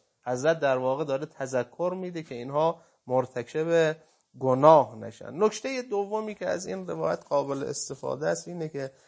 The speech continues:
می‌بینید در زمان حکومت امیرالمؤمنین در کوفه‌ای که مرکز خلافت است، یک خانومی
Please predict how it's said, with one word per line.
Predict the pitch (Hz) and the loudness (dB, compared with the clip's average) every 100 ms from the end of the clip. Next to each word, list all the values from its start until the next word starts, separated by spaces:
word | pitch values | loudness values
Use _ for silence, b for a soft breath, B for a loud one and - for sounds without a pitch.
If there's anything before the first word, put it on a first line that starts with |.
| b 160 | b -6
می‌بینید | 185 185 156 127 117 | -4 -2 -2 -4 -2
در | 131 139 131 _ _ - | 0 0 -2 _ _ -10
زمان | 131 143 151 180 190 | 2 4 6 4 4
حکومت | 175 151 - 151 165 180 170 | 0 -4 -6 -6 -2 -2 -2
امیرالمؤمنین | 139 135 123 120 123 120 113 117 117 120 | -2 -4 -4 -6 -6 -8 -10 -12 -12 -8
در | 131 139 131 | 0 0 0
کوفه‌ای | - - 139 135 131 175 175 165 | -8 -16 -8 -8 -8 -8 -6 -8
که | 165 | -10
مرکز | 135 127 127 127 170 165 | -10 -6 -6 -6 -10 -10
خلافت | 135 127 123 123 - 131 - | -12 -12 -8 -8 -8 -14 -6
است، | 135 - b b b | -6 -6 b b b
یک | 185 208 - | -2 -2 -6
خانومی | - 151 151 165 196 208 202 196 | -2 2 2 0 -4 -4 -4 -6